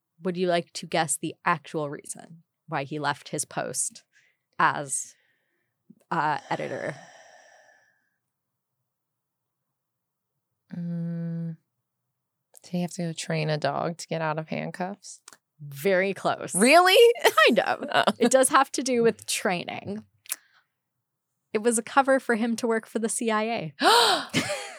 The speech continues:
Speaker 1: <laughs> During the Cold War, Mulholland was paid by the C I A to write a manual on deception and misdirection.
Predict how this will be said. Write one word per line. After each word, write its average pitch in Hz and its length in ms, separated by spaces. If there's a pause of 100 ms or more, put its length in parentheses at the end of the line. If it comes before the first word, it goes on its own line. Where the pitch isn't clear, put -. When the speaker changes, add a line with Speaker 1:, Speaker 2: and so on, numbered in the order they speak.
(160)
Speaker 1:
<laughs> - 580
During 240 280
the 381 100
Cold 185 380
War, 208 280 (720)
Mulholland 190 960
was 175 200
paid 277 500
by 160 160
the 165 120
C 254 440
I 220 320
A - 320 (340)
to - 140
write 175 300
a 175 120
manual 196 800
on 170 240
deception - 800 (100)
and 160 240
misdirection. - 920